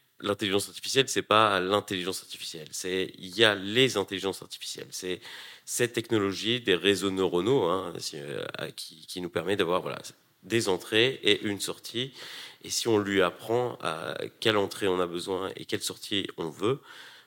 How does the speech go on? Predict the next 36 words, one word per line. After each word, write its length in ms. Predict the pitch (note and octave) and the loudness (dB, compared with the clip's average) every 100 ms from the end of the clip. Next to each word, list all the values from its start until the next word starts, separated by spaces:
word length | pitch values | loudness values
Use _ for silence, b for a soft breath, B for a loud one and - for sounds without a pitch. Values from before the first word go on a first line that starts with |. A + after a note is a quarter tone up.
| _ - | _ -14
on 100 | F2+ | -4
peut 340 | G#2+ B2 F#2 | 0 0 -2
faire 240 | - G2+ F#2+ | -6 -4 -4
n'importe 440 | F#2+ G#2 G2+ G2 | -2 -2 -2 -6
quelle 120 | - F2 | -4 -4
intelligence 440 | E2+ F2+ F2 E2+ | -4 -4 -4 -8
artificielle. 460 | - - - E2+ - | -12 -10 -8 -8 -6
Et 300 | - F2+ - - | -4 -4 -6 -10
moi, 140 | F#2+ G#2 | 0 2
je 120 | G#2 | 0
crois 200 | - A#2+ | 0 2
qu'il 120 | F#2+ | 4
y 40 | F2 | 0
a 20 | |
un 40 | |
vrai 240 | E2 G#2+ G2+ | 2 4 4
avenir 540 | F#2 G2 G2+ A#2 - _ _ | 2 0 0 0 -4 _ _
à 80 | G2 | -4
travers 460 | - F#2 F#2 G2+ | -2 -2 0 -2
ces 180 | - - | -4 -6
intelligences 440 | F2 F2 E2+ E2+ E2+ | -6 -6 -10 -10 -12
artificielles 400 | - - - E2 | -12 -10 -8 -8
un 60 | |
peu 120 | - | -10
précises. 480 | - D#2 - - - - B B B B B B B _ | -14 -12 -12 -14 -16 -16 B B B B B B B _
Après, 400 | - G#2+ A2 A2 A#1 - - - | -4 8 10 10 8 -2 -6 -8
juste 400 | A2+ A#2 A2+ - | -6 -2 -2 0
pour 160 | A2 G#2 | 2 4
finir, 540 | - A2 A#2+ A#2+ G#2 - | 2 6 8 6 4 2
euh, 280 | F#2 F2+ F2 | 4 4 2
je 60 | |
voulais 220 | F2 F#2+ | 2 2
vous 140 | F#2+ G2+ | 4 6
montrer, 600 | G2 - A2+ G#2+ G#2+ - F#2 | 4 6 6 8 6 2 0
euh, 420 | E2+ F2 E2 - - - | 2 0 0 -2 -6 -6
voilà, 180 | G2+ F#2 | -4 -4